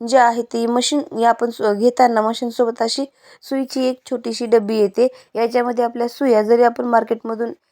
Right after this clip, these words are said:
एखाद दुसरी जास्त सुई आणली तरी याच्यात सेव्ह राहते, खराब होत नाही. किंवा जरी खराब झालेल्या सुया असतील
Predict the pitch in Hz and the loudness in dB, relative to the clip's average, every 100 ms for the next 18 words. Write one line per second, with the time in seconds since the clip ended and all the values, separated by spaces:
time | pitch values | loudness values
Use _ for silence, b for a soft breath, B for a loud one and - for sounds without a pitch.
0 | _ - 220 254 226 233 - 240 226 240 | _ -8 -2 0 0 -2 -4 0 2 2
1 | - 240 - 247 214 214 208 226 226 226 | 0 -6 0 2 2 0 -2 0 0 0
2 | 247 - _ _ _ _ 285 277 254 233 | -2 -4 _ _ _ _ 4 6 6 2
3 | 226 220 240 226 226 233 - 226 202 - | -2 0 2 2 0 -4 -4 -6 -6 -4
4 | 247 247 269 269 - 240 233 220 220 220 | -2 -2 -2 -6 -4 -2 -2 -2 -4 -2
5 | 220 226 233 226 - 254 - 233 | -4 -4 0 2 2 -2 -4 -8